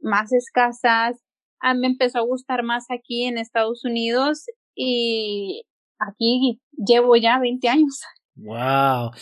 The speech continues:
Speaker 2: Oye,
Speaker 1: Ujú.
Speaker 2: ¿y qué es lo que más añoras? ¿Qué es lo que más echas de menos de allá, de tu tierra?
Speaker 1: Bueno, creo que el campo. El campo,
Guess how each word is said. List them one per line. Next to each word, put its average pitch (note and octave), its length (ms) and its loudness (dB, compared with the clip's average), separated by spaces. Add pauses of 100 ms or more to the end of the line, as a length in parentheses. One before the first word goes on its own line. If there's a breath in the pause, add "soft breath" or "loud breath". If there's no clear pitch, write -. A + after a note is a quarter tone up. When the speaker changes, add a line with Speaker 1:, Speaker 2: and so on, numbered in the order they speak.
(240 loud breath)
Speaker 2:
Oye, F3 220 4
Speaker 1:
Ujú. A#3+ 100 2
Speaker 2:
¿y E3 140 -4
qué A#3 480 2
es G#3 180 -2
lo G#3 180 -2
que E3 120 0
más D3+ 280 -2
añoras? B2 720 -2
¿Qué E3 260 -4
es D#3 160 -8
lo D#3+ 140 -4
que B2 320 -2
más D3+ 440 -6
echas D3+ 320 -8
de C#3+ 100 0
menos B2+ 500 -4
de C3 100 -4
allá, A2+ 340 -6
de G#2 140 -12
tu - 200 -20
tierra? F#2+ 260 -14 (1200)
Speaker 1:
Bueno, C4 680 4
creo D4+ 220 2
que G4+ 120 -2
el F4 100 -2
campo. G#3+ 520 0 (360)
El A3+ 240 -8
campo, C4 680 0